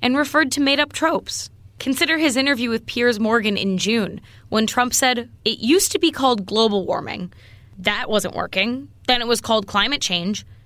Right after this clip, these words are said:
And now, actually, it is called extreme weather." Yes, that is a quote. No, that is not true. Graham, otherwise a close ally of Trump's, has been critical of the president's climate change efforts, or lack thereof, in the past. Even in twenty seventeen,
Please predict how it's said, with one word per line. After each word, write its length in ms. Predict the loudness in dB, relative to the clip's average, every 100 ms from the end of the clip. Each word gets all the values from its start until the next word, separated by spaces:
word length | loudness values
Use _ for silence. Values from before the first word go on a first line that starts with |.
| -8
And 140 | -2 2
now, 240 | 2 0
actually, 540 | -2 -4 -4 0 0 2
it 80 | 0
is 100 | 0
called 220 | 0 0
extreme 420 | -4 -2 0 2
weather." 400 | 2 2 0 -4 -10 -20 -10
Yes, 400 | 0 0 0 -6 -10 -4
that 180 | -4
is 140 | -2 -6
a 80 | -2
quote. 300 | 0 0 -2 -20 -8
No, 420 | 0 2 4 2 -4 -4
that 160 | -2 -2
is 120 | 0
not 160 | -2
true. 420 | 0 0 2 0 -6 -20 -20 -20 -2
Graham, 400 | 2 2 0 -2 -2
otherwise 420 | 0 2 0 2
a 80 | -2
close 360 | 0 -2 -2 -2
ally 320 | -2 2 0
of 140 | 0
Trump's, 400 | -2 -4 -4 -6 -10 -14 -4
has 160 | -4
been 200 | 0 -2
critical 520 | -2 0 0 2 0
of 80 | 0
the 80 | -6
president's 480 | -2 -2 0 -2 0
climate 320 | 0 0 0
change 280 | 0 0 0
efforts, 480 | -2 0 -2 -2 -12 -14 -8
or 320 | 0 4 4 2
lack 280 | 0 -2 2
thereof, 440 | 2 4 2 0 -8 -18 -4
in 160 | -2 -2
the 80 |
past. 500 | 0 0 0 -6 -12 -14 -18 -2
Even 300 | 0 2 2
in 100 | 0
twenty 300 | 0 0 2
seventeen, 680 | 2 0 0 0 0 0